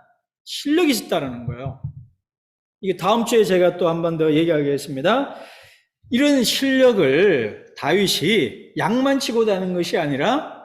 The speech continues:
우리 홍콩 영화, 쿵 영화 보면 양을 치는 중간중간에,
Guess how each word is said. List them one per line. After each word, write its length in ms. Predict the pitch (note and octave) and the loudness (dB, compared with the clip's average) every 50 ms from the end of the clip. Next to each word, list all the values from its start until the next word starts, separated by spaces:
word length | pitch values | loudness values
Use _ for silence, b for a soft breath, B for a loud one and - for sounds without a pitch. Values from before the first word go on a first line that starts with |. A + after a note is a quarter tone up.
| - - - | -20 -20 -12
우리 240 | - D#3+ E3 D#3+ D3 D#3 - - - - - - - | -6 -2 -2 -2 -2 -4 -8 -20 -20 -20 -20 -10 -8
홍콩 320 | B3+ A3 - B3+ A3+ G#3 | -6 -4 -2 -2 0 0
영화, 240 | G#3 F#3+ F3+ E3+ E3 | 0 0 0 -2 -2
쿵 220 | - - B3+ A#3 | -2 -4 -2 -2
영화 200 | A3 G#3+ G3 F#3+ | 0 0 0 0
보면 480 | F3+ F3 E3 D#3 F#3+ A#3 A3+ E3+ B2 - - - - - _ _ _ _ _ _ _ _ - E3+ | 0 0 0 0 0 0 0 -2 -4 -8 -14 -20 -20 -20 _ _ _ _ _ _ _ _ -6 -4
양을 240 | E3 F#3+ G#3+ G#3 | -4 -2 -2 -2
치는 280 | G3 - G#3+ G3+ G3 F#3 | -2 -2 -4 -4 -4 -6
중간중간에, 1000 | F#3+ - F#3 F#3 F#3+ F#3+ F#3+ F#3 F3 E3+ E3+ E3+ E3 D#3+ D#3 F3+ C4 D4+ D#4+ - | -6 -6 -4 -2 -2 -2 -2 -2 -4 -4 -4 -2 -2 -2 0 0 0 -2 -2 -6